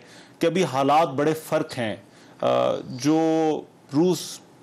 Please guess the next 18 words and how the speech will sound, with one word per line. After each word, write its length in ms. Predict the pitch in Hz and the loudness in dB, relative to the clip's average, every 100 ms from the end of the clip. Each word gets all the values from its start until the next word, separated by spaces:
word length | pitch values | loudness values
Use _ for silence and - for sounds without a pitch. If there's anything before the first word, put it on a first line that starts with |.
| - | -4
ने 120 | 165 151 | 0 2
जब 160 | 147 | 2
अफगानिस्तान 520 | 139 131 135 131 139 | 0 0 -2 -2 -2
पर 120 | 135 123 | -2 -2
हमला 200 | 123 123 | -2 -2
किया 180 | 131 | -2
उससे 320 | 131 127 - 143 | -4 -6 -2 2
और 360 | 135 131 127 | 4 2 0
नाइन 300 | 117 120 143 | -2 0 0
इलेवन 320 | 127 120 135 | 0 0 0
के 100 | 135 | -4
बाद 380 | 113 117 127 117 | 0 2 2 0
जब 140 | 123 117 | -4 -4
मुहाजिरीन 520 | 107 110 113 120 120 | -4 -4 -2 -2 -2
यहाँ 180 | 117 110 | -2 -2
पर 140 | 113 | 0
आए 100 | 117 | 0
उससे। 320 | 107 - - | -2 -8 -16